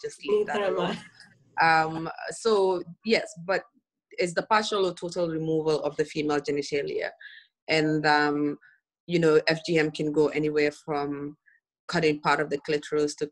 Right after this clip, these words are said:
Speaker 1: cutting all of the clitoris, as well as the labia. And, um, you know, in extreme cases where a woman is sealed,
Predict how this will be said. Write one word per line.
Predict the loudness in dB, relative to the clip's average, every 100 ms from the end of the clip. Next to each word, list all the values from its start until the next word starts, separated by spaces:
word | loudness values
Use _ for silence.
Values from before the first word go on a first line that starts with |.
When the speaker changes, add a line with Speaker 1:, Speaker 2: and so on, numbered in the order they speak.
| -8
Speaker 1:
cutting | -4 -4 -2
all | 0 0
of | -2
the | -8
clitoris, | -6 -6 -4 -6 -6
as | -8 -6
well | -4
as | -4
the | -2
labia. | -2 0 -2 -2 -2 -2 -6
And, | -8 -10 -12 -12
um, | -14 -20 -20 _ _ -20 _ _ -8
you | -4 -2
know, | 2 2 0 -2
in | -2 -2
extreme | -6 -2 0 0
cases | 0 -2 0 -2 -2 -4
where | -2 0 2 0 -2 _ -10 -2
a | 0
woman | 2 0 0
is | -2 -4
sealed, | -8 -2 0 -2 -10